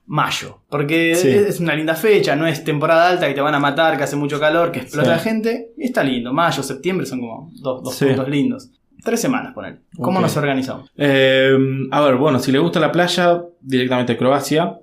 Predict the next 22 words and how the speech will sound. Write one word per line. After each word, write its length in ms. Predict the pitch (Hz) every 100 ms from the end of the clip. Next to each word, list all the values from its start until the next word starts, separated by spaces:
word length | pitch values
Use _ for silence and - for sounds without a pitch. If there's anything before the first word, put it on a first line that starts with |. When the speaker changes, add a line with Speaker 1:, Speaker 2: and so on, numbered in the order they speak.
| _
Speaker 2:
Yo 220 | - - 131
me 100 | 123
voy 180 | 123
ahora 260 | 123 123 120
en 60 | 117
mayo, 560 | 135 135 156 170 - -
y 560 | 123 117 110 110 107 113
mayo 420 | 127 127 131 131 - - - -
tiene 200 | - 135
muy 160 | 127 135
buen 180 | 123 117
clima. 340 | 113 107 104
De 80 | 113
hecho, 220 | 113 117
abril, 440 | 113 117 127 135 123
mayo, 560 | 135 131 - 151 156 - _ _
yo 220 | - 131
recomiendo 520 | 127 120 113 117 113 117
ir 180 | 117
en 120 | 117 113
esa 220 | - 113
época, 400 | 120 120 127